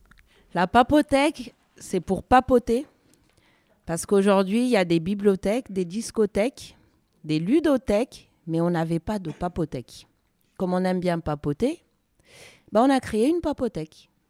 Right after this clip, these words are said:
Avec la papothèque, euh, on veut refaire le monde. Donc, euh,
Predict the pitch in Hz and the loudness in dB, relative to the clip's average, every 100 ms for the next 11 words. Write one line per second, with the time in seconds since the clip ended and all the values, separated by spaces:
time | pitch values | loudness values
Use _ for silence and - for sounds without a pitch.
0 | _ - 185 208 220 208 214 220 214 269 | _ -6 -4 -2 -2 -2 -2 -2 -2 -2
1 | 269 233 208 196 190 190 202 247 226 220 | -4 -2 -2 0 -2 -2 0 2 0 0
2 | 208 196 185 160 147 139 135 139 139 131 | -2 -2 -2 -4 -4 -6 -8 -8 -8 -8
3 | 135 131 135 123 123 | -6 -6 -6 -8 -12